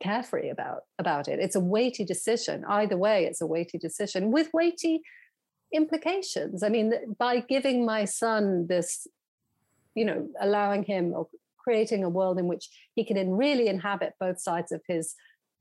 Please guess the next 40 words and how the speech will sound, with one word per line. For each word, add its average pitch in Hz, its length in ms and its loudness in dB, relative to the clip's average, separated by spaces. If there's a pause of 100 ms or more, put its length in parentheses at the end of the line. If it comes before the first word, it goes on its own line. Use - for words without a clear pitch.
dual 165 480 2 (180)
nationality, 233 680 0
I've 196 160 -2
also 185 640 0 (1200)
surely 180 800 2 (200)
created 202 460 2
a 185 40 0
world 185 360 0
in 185 160 0
which - 420 -2 (800)
it's - 140 -2
entirely 262 460 2
possible 175 480 -2
that 180 120 -4
he'll 262 220 4
end 202 180 2
up 180 140 0
in 185 100 -2
one 185 200 0
country 175 320 -6
and 170 100 -2
I'll 202 160 0
be 196 140 0
in 165 100 0
another, 170 680 -2
and 185 120 -2
I'll 196 120 2
be 190 120 2
divided 202 440 2 (140)
by 185 160 0
him 202 180 0
from 190 180 -2
an 185 100 0
ocean, 202 340 0
just 202 180 -2
as 208 120 -2
my 233 160 2
parents 208 340 0
were 196 60 -2
divided 185 480 0